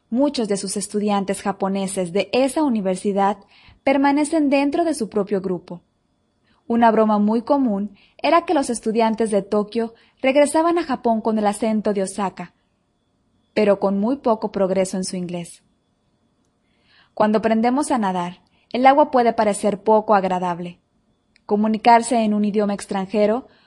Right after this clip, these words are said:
puede parecer lo mismo hasta que nos comprometemos con nosotros mismos.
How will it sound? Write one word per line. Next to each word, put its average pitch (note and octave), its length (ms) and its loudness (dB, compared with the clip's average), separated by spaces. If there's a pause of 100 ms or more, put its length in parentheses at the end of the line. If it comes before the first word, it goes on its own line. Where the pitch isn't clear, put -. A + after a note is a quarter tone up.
(160)
puede C#4 240 2
parecer C4+ 400 2
lo C#4+ 140 2
mismo A3 500 -2 (180)
hasta C4 300 -4
que C4+ 100 -2
nos B3+ 160 -4
comprometemos B3+ 800 0
con A#3+ 160 -6
nosotros G#3+ 560 -4
mismos. F3+ 540 -8